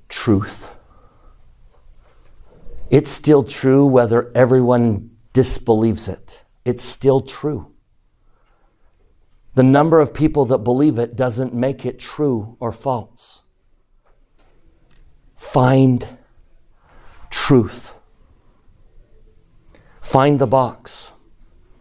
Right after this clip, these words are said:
Don't let anyone twist it. Be willing to go beyond your own experiences. Don't make more of it or less of it.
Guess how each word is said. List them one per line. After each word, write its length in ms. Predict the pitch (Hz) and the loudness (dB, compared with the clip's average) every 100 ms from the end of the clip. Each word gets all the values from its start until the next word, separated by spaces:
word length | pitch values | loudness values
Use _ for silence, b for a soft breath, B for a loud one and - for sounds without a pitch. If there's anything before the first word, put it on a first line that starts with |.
| _ _ _ B B B 107 | _ _ _ B B B 2
Don't 280 | 123 143 | 4 6
let 160 | 151 135 | 4 4
anyone 440 | 143 151 151 151 | 2 2 2 2
twist 400 | 135 156 147 - | 0 0 -2 -4
it. 280 | 107 - - _ _ _ _ - b b b b b b b b b b b b b b 110 | -12 -12 -20 _ _ _ _ -20 b b b b b b b b b b b b b b 2
Be 220 | 147 165 | 4 4
willing 640 | 139 151 180 190 202 196 | 2 2 2 2 0 -4
to 280 | - 165 143 | -6 -2 0
go 360 | 143 120 147 165 | -2 -2 -2 -2
beyond 560 | 156 135 135 160 165 | -4 -4 -2 -2 -2
your 160 | 143 139 | -2 -4
own 240 | 139 156 180 | -4 -6 -6
experiences. 1300 | - - - 180 160 135 117 - 120 107 - - _ _ _ _ _ _ _ _ _ _ _ _ _ _ _ _ _ _ _ 120 | -10 -16 -10 -10 -8 -10 -14 -18 -20 -20 -20 -20 _ _ _ _ _ _ _ _ _ _ _ _ _ _ _ _ _ _ _ -10
Don't 360 | 131 139 143 | -2 -2 -2
make 260 | 170 165 160 | -6 -8 -8
more 420 | 143 135 160 175 | -8 -6 -4 -4
of 180 | 160 117 | -6 -6
it 360 | 120 - - - _ _ b b b b | -10 -10 -20 -20 _ _ b b b b
or 200 | 131 127 | -4 -4
less 520 | 120 131 160 208 - 143 | -2 -4 -2 -2 -4 -8
of 180 | 113 | -8
it. 440 | 107 107 _ - | -10 -16 _ -20